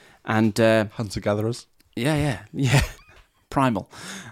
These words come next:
Speaker 1: And, uh, we're sat in the, we're sat in the takeaway, and he says, "I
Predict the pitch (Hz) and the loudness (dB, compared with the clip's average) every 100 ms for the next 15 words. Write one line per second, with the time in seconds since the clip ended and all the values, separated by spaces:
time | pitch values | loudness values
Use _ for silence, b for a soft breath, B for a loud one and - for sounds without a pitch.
0 | B _ - 135 135 123 139 123 - 165 | B _ 2 4 4 4 4 4 4 0
1 | - - 175 151 131 120 113 170 - 202 | -2 0 4 6 6 4 2 -2 -4 -2
2 | 151 - 113 104 101 101 110 - 98 - | -2 -2 -4 -4 -4 -2 -2 -4 -6 -8
3 | _ b b b b b _ - | _ b b b b b _ -18